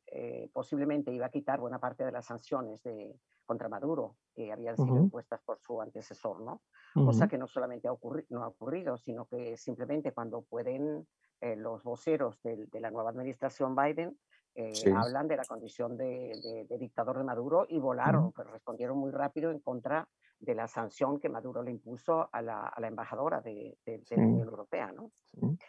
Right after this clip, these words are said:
Speaker 1: Por cierto
Speaker 2: Ba-, Biden
Speaker 1: que
Speaker 2: tiene, tiene un mes y, y algo de estar en la Casa Blanca y lo cierto es que hasta este momento que estamos conversando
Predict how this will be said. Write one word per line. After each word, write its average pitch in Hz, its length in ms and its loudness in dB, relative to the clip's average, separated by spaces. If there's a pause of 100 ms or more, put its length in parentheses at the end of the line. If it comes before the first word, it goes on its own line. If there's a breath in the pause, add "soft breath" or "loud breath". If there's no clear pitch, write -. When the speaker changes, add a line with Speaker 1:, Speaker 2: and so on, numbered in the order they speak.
(340 loud breath)
Speaker 1:
Por 143 320 10
cierto - 320 12
Speaker 2:
Ba-, 165 100 12
Biden 185 200 12
Speaker 1:
que 196 60 12
Speaker 2:
tiene, 208 440 12
tiene 185 220 12
un 185 120 12
mes 185 360 12
y, 117 580 10
y 120 140 10
algo 131 320 12
de 113 60 10
estar 127 260 6
en 139 100 8
la 120 60 10
Casa 123 320 6
Blanca 127 320 8
y - 20 8
lo 117 100 8
cierto 123 340 4
es - 40 -2
que - 180 4
hasta 131 320 12
este 127 220 8
momento 156 460 10
que 156 60 10
estamos 135 280 6
conversando 147 600 8